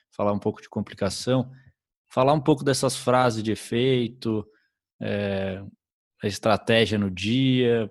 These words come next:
pra tentar convencer o paciente. Aí depois a gente começa a falar um pouco de, dessas novas tecnologias.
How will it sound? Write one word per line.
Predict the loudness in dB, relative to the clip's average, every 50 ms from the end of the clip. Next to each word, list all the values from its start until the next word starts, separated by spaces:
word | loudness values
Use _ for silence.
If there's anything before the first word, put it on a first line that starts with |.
| -8
pra | -6 -4 -2 -2 -2 -4 -6 -10 _ _ _
tentar | -6 -4 -4 -4 -2 0 2 2 2 2 0 -4 _ -20 -20 -20 _ _ _ -20 _ _ _ _ _ _ _ _ _ _ _ _ _ _ _ _ -10
convencer | -2 2 2 4 4 4 2 2 0 2 2 2
o | 2
paciente. | 2 0 -2 -2 -2 -2 -4 -4 -4 -6 -6 -6
Aí | -6
depois | -6 -4 -4 -4 -4 -4
a |
gente | -4 -6 -6
começa | -8 -6 -6 -6 -6 -8 -10
a | -10
falar | -8 -6 -6 -6 -6 -8
um | -12 _ _ _ _ _ _ _ _
pouco | _ -10 -10 -8 -8 -8
de, | -6 -6 -6 -6 -6 -8
dessas | -6 -6 -6 -4 -4 -4 -4 -2
novas | -2 -2 -2 -4 -4
tecnologias. | -6 -8 -6 -6 -4 -4 -4 -4 -4 -6 -8 -12 -14 -16 -20 -20